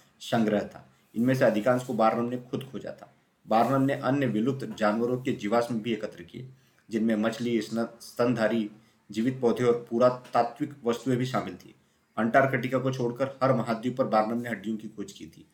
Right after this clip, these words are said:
वो एक अच्छा कहानीकार भी था और उसके पास हर हड्डी की खोज के बारे में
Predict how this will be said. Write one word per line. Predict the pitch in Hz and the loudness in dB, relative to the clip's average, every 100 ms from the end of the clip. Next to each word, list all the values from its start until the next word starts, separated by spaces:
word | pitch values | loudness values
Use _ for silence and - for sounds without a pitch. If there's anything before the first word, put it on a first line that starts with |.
| _ _ - | _ _ -2
वो | 120 | 0
एक | 120 | 0
अच्छा | 110 127 | 0 -2
कहानीकार | - 98 104 120 127 | -2 -2 -2 2 2
भी | 120 131 | 2 2
था | 139 | 2
और | 110 | 0
उसके | - | -4
पास | 120 110 113 - | -4 -4 -4 2
हर | |
हड्डी | 127 107 107 | 4 4 -2
की | - | -10
खोज | - 113 | -8 -8
के | - | -4
बारे | 113 104 104 | -2 0 0
में | 113 | -6